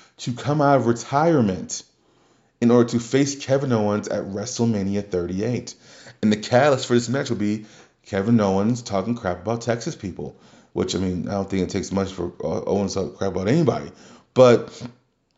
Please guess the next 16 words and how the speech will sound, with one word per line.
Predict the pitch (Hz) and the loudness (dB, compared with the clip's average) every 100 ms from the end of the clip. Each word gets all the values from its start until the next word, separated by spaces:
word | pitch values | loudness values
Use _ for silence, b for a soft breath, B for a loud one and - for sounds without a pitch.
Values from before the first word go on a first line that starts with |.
| _ _ _ - | _ _ _ -4
apparently, | 120 113 127 151 147 110 101 98 98 101 - _ _ _ _ _ _ _ _ _ _ _ _ _ _ - - - | -4 -2 0 2 4 2 2 2 0 -2 -8 _ _ _ _ _ _ _ _ _ _ _ _ _ _ -20 -18 0
they | 117 117 113 | 4 6 4
think | - 120 117 | 2 2 4
they | 123 | 4
have | 107 107 | 2 0
this | 98 101 | -2 -4
match | 95 101 95 | -2 -2 0
booked | 104 151 - | 2 2 0
for | 95 95 | -2 -2
WrestleMania. | 107 107 165 120 85 b b b - | 0 -2 -2 -4 -8 b b b -4
So, | 131 120 - - _ - | 4 4 2 -10 _ -8
what | 151 | -8
is | 165 | -6
this? | 101 87 | -10 -10
Nineteen | 95 98 170 185 - 180 170 | -8 -2 0 0 0 2 4
years | 156 147 107 80 - - | 4 6 4 2 -4 -14